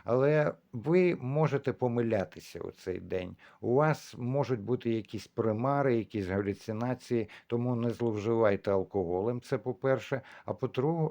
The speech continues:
по-друге, тверезо дивитесь на речі і пам'ятайте, що у цей день вас можуть надурити, нарозповідати вам гарних слів, тому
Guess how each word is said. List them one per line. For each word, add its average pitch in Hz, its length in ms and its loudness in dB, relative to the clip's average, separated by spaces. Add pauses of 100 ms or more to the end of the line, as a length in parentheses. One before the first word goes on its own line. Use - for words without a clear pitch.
(120)
по-друге, 139 520 4
тверезо 131 800 4 (420)
дивитесь 123 600 4
на 101 680 0
речі 120 580 2
і 120 160 -2
пам'ятайте, 117 720 0
що 131 200 -4
у 131 80 0
цей 143 300 -2
день 139 300 -2
вас 131 300 0
можуть 143 320 -4
надурити, 151 680 -2 (300)
нарозповідати 127 920 2
вам 135 200 2
гарних 139 420 2
слів, 156 360 -4
тому 107 420 -2